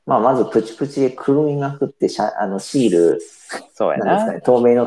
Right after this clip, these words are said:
Speaker 1: テープ、
Speaker 2: うん。はいはいはい。
Speaker 1: ガムテープとかで、こう、
Speaker 2: うん。
Speaker 1: 留めて、
Speaker 2: うんうん。
Speaker 1: それで、まあ、封筒に入れて送るみたいな感じにしたら、そう、
Speaker 2: そうやな。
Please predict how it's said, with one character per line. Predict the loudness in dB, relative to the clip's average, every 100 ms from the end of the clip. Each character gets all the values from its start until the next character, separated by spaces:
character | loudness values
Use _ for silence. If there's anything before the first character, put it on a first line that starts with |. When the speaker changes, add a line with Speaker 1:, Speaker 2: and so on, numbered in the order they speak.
| 2
Speaker 1:
テ |
ー | 0 0
プ、 |
Speaker 2:
う | -4 -2 -2
ん。 |
は | 0 0
い | 0
は | -2
い |
は | -2
い。 | 0
Speaker 1:
ガ | 0
ム | 2
テ | 2
ー | 2
プ |
と | 2
か | 0
で、 | 2 0 -2 -10 -20 -12
こ | -4 -2 0
う、 |
Speaker 2:
う | -2 -4
ん。 |
Speaker 1:
留 | -4 -2
め | -2
て、 | -2 0 0 -2 -10 _ _
Speaker 2:
う | -8
ん | -8
う | -4
ん。 |
Speaker 1:
そ | -2
れ | 0
で、 | 2 2 2
ま | 0 -2
あ、 |
封 | 0 -2
筒 | 0
に | -2 0
入 | -2
れ | -2
て | -2
送 | -2 0
る | -2
み | -2
た | -8
い |
な |
感 | -8 -10
じ | -10
に |
し | -8
た | -2
ら、 | -2 -2 -8 -20
そ | 0 4
う、 |
Speaker 2:
そ | 6
う | 4
や | 2
な。 | -2 -4